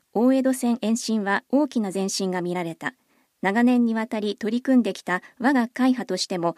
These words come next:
早期の延伸実現に向け、区として総力を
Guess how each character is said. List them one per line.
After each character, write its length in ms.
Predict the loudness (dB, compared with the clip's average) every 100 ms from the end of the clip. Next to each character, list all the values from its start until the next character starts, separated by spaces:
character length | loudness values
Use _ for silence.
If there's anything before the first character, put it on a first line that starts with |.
| -8 -8
早 260 | -2 -2
期 160 | 0 -2
の 160 | -2 -2
延 200 | 0 0
伸 300 | 0 -2 -2
実 260 | -6 -6
現 140 | -6 -4
に 100 | -4
向 120 | -4
け、 240 | -2 -4 -4 -18 _
区 140 | -10 -2
と 140 | -2
し 120 | 0
て 200 | -2 -2
総 260 | 0 0 2
力 360 | 0 -4 -2
を 140 | -2